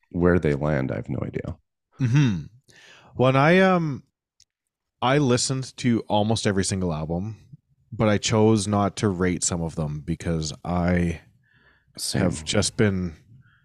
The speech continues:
Speaker 2: away from, like, my, my brain's been drifting away from metal for the past two weeks. I've just been listening to, like, more rock and folk and alternative. Like, it's just been drawing me over there. So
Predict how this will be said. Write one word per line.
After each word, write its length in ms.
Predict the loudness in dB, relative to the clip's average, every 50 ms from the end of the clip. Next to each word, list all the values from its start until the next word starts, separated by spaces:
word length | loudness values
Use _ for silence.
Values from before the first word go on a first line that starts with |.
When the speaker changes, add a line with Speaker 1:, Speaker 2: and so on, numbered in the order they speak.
| _ _ -2
Speaker 2:
away 420 | 0 0 2 2 2 2 2 0
from, 480 | 0 -2 -4 -4 -4 -4 -6 -8 -10 -12 -18 _ _ _ _ _ _ -8
like, 220 | -8 -8 -4 -2
my, 180 | 0 0 0 0 -2 -4 -8
my 180 | -4 -4 -4
brain's 360 | -2 -2 -2 -2 -2 -4 -2
been 200 | -2 -2 -2 -2
drifting 320 | -2 -2 -4 -2 -2 -2 0
away 160 | 2 2 0
from 300 | 0 -2 -4 -4 -4 -4
metal 280 | -4 -4 -2 -4 -6 -6
for 120 | -6 -6
the 100 | -6 -6
past 340 | -6 -6 -6 -8 -8 -8 -6
two 120 | -4 -4
weeks. 200 | -2 -2 -2 -2
I've 60 | -2
just 140 | -2 -2 -2
been 100 | -2 -2
listening 240 | -2 -2 -2 -4 -4
to, 60 | -4 -4
like, 180 | -4 -4 -6 -8 _ _
more 240 | -4 -2 -2 0 0
rock 400 | -2 -2 -4 -4 -6 -6 -8 -10
and 400 | -10 -10 -10 -10 -12 -12 -14 -16 -20 _ _ _
folk 280 | -4 -2 -2 -2 -2 -4
and 80 | -6
alternative. 480 | -6 -6 -8 -8 -10 -8 -8 -10 -10 -10
Like, 140 | -10 -10 -10
it's 80 | -10
just 160 | -10 -10 -12 -12
been 220 | -12 -14 -16 -18 -20 -20 -20 -20 -20 -20 -20 -20 -20 -20 -20 -20 _ _
drawing 320 | -2 0 0 0 0 0 0
me 80 | 0
over 180 | 0 0 0 0
there. 220 | 0 0 0 0
So 340 | 0 0 0 2 2 2 0